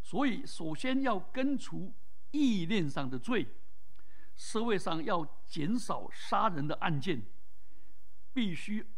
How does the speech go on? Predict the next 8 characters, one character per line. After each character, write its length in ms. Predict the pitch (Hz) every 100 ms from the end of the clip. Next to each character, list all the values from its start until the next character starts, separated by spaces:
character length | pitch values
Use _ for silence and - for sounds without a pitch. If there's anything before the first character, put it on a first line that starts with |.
| -
遏 300 | 254 175 143
制 420 | - 135 120 - - 135
人 380 | 135 147 147 208
的 240 | 185 131 - - - -
动 280 | 294 190 156
怒、 200 | 226 151 - - - - - - - - -
仇 400 | - - 135 147
恨、 320 | 170 254 127